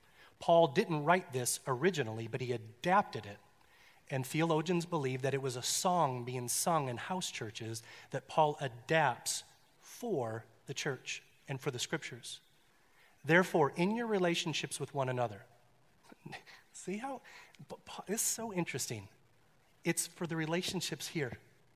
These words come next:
It's for the relationships here. See, when this is functioning and flowing and moving,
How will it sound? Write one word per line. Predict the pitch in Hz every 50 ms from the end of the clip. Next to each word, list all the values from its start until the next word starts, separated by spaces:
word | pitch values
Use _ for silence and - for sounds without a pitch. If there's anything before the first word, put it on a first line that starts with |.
| _ _ _ _ _ _ _ _ _ _ _ _ _ _ _ _ _ _ _ _ _ _ _ _ _ _ _ _ _ - -
It's | -
for | - 175
the | 170
relationships | 170 160 151 156 160 156 - 165 143 - - - - -
here. | 143 131 123 113 - - - - - _ _ _ _ _ _ _ _ _ _ _ _ _ _ _ _ _ _ _ _ _ _ _ _ _ _ _ _ _ _
See, | - - - 175 147
when | 147 156 143 131 120 123 120 120
this | 131 190 233 220 175 147 - - - - - - - _ _ _ _ _ _ - _ _ _ _ _ -
is | 147 131 -
functioning | - - - - 185 170 165 - - - 139 123 123 113 107 - - - _ _ _ - - - - _ _ _ _ _ _ _ _ _ _ _ _ _ _ _ _
and | - 127
flowing | - - - - 180 170 160 165 160 156 147 135 127
and | 127 127 123
moving, | 123 127 135 147 156 165 147 151 131 120 110